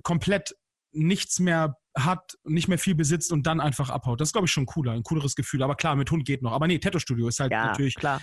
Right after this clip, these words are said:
Speaker 1: geht halt
Speaker 2: Dein,
Speaker 1: nicht, ne? Ich muss
Speaker 2: dein
Speaker 1: das, äh,
Speaker 2: Business.
Speaker 1: muss den Laden leiten halt, ne?
Speaker 2: Ja.
Speaker 1: Aber du, wer weiß, ne? Man weiß ja nie. Muss man mal gucken, wie das Leben noch weitergeht, ne? Hier, hör mal.
Speaker 2: Interessant. Ähm, ja,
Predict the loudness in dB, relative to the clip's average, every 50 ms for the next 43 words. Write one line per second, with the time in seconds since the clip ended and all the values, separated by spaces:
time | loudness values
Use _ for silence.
0 | -4 -4 -2 -2 0 0 0 0 0 0 0 0 0 0 0 0 0 2 0 0
1 | 0 -2 -2 -4 -6 -8 -4 -2 -2 -2 0 0 0 2 2 2 2 2 0 0
2 | 0 -2 -4 -6 -8 -8 -8 -6 -4 -4 -6 -6 -6 -10 -12 -12 -10 -6 -2 0
3 | 2 2 2 2 2 2 2 2 2 2 2 0 0 0 -2 -4 -2 -2 0 0
4 | -2 -4 _ _ _ _ _ _ _ _ _ _ _ -4 -2 0 2 2 2 2
5 | 0 0 0 0 0 -2 -6 _ _ _ -20 -20 -20 -20 -20 -20 -20 -20 _ _
6 | _ _ -6 -2 0 0 0 0 -2 -4 -4 -4 -2 -2 -2 -2 -2 -2 -2 -2
7 | -2 -2 -2 -2 -2 -2 -2 -2 -4 -2 -2 -2 -2 0 -2 -2 -4 -4 -6 -6
8 | -6 -6 -8 -10 -14 _ _ _ _ _ _ _ _ _ _ _ _ _ _ _
9 | _ _ _ _ _ _ _ _ _ _ _ _ _ _ _ _ _ _ -18 -18
10 | -16 -16 -16 -18 -18 -20 _ -10 -6 -6 -4 -4 -2 -2 -2 -4 -4 -8 -14 -20
11 | -20 -20 -20 -20 -20 _ -6 -2 -2 0 0 0 -2 -4 -4 -8 -12 _ -4 -2
12 | -2 -2 -2